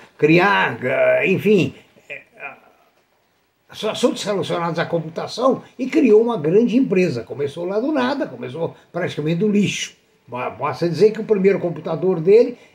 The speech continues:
que foi o de vinte e quatro dólares, ele fez cinquenta tentativas, né? Então, a partir da, da, do, do pessoal que notou que ele tinha competência, ele criou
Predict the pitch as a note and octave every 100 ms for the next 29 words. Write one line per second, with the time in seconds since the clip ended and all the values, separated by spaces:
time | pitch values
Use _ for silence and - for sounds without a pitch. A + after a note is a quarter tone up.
0 | _ _ _ _ A#2 B2 B2+ B2+ B2 A#2
1 | C3 C#3 C3 C3 F3+ E3+ G#3 G#3+ A#3+ B3+
2 | B3+ - - _ F#3+ G#3 - - G3 -
3 | - G#3+ C#3+ G3 F#3+ F3+ F#3+ F3 F#3 -
4 | - - F2+ - - _ _ _ C3 F3+
5 | E3 _ _ _ _ C4 D#4 B3+ _ _
6 | - A#3 F#3+ G3+ G3+ C#3 G3+ G3 D#3+ B2+
7 | G#2+ B2+ D#3 C3 A#2+ B2 B2 B2 B2+ E3+
8 | C#3 C#3+ B2+ B2 G#3 A#3 A3+ - F#3 D#3+
9 | B2+ _ _ C#3+ C#3+ C3 - E3+ D3 -
10 | D3 D#3 C#3 A#3+ G#3+ - - _ - A#3
11 | B3+ - A#3 G#3+ A3+ A3